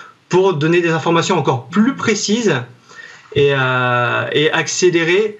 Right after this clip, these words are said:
euh, le, le temps de rendu des résultats vers le patient. Parce que finalement, il y a, il y a deux phénomènes qui sont importants, c'est rendre des résultats vite et rendre des résultats le plus précis possible. Donc les mu-, les,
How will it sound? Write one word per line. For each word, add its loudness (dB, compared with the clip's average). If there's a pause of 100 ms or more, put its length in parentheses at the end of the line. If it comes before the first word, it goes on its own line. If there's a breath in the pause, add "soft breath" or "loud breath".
(120)
euh, -2
le, 2
le 0
temps 0
de 0
rendu 0
des 2
résultats -2
vers 0
le 0
patient. -2
Parce -8
que -10
finalement, 2
il 2
y 2
a, -2
il -14
y 2
a 0
deux 2
phénomènes 0
qui -10
sont -2
importants, -2
c'est 0
rendre 2
des 2
résultats 0
vite 0 (460 loud breath)
et 2
rendre 0
des 2
résultats 0
le -2
plus -4
précis -2
possible. -2 (160)
Donc -2
les 0
mu-, 0
les, -2